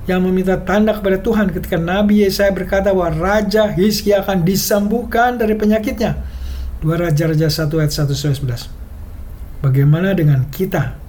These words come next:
Bagaimana dengan Anda dan saya? Apakah kita juga mau meminta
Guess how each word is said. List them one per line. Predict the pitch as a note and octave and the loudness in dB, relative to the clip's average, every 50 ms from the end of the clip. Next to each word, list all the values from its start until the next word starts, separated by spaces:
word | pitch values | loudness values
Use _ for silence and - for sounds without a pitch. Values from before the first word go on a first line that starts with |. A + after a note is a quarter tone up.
| - - - - - - C#3+ | -14 -12 -12 -12 -10 -6 -2
Bagaimana | C#3+ C#3+ D3+ E3+ F3+ F#3+ G3 | 0 2 2 2 2 0 2
dengan | F#3 F3+ F3+ F3+ | 2 0 0 0
Anda | E3 F3+ G3 F#3+ G3+ F#3+ | 0 0 2 2 2 2
dan | F#3 F#3+ F#3 - | 2 0 -2 0
saya? | - G3+ F#3 D#3 A#2 - - - - - - - - - - - - - - - | 0 0 0 0 -2 -4 -10 -12 -14 -14 -14 -14 -12 -12 -12 -12 -12 -12 -8 -4
Apakah | - D3 D3 D3+ D3 - D#3 D3 - - | -4 -2 0 0 0 0 0 -2 -2 -2
kita | D#3 D3 D3 D3+ D3 | -2 -2 0 2 0
juga | C3+ C#3+ D3+ D#3 D3+ | 2 2 2 4 4
mau | D3+ D3 D3 D#3+ E3 | 4 4 4 2 2
meminta | D#3+ D#3+ E3 D#3+ D#3+ D#3 D3+ D#3+ D3+ D3+ - - | 0 0 0 0 0 -2 0 -2 -2 -2 -4 -6